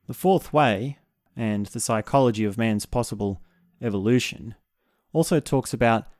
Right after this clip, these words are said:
different centers. So there are instinctive centers,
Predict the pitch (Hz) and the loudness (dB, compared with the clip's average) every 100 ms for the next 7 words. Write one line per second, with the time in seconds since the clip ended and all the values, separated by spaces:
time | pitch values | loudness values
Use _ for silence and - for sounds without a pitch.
0 | _ 151 - 135 - - _ - - 156 | _ -4 2 2 2 -10 _ -8 0 4
1 | 156 - 95 - - - - _ _ _ | 4 2 -6 -8 -8 -8 -12 _ _ _
2 | _ _ - 110 113 113 110 _ - 101 | _ _ -10 -2 0 0 -2 _ -6 -2
3 | 104 98 - 120 110 - - 143 135 131 | -2 -4 -2 0 0 -2 2 2 4 0
4 | - - 131 123 175 208 - - | 0 0 0 2 0 0 -6 -8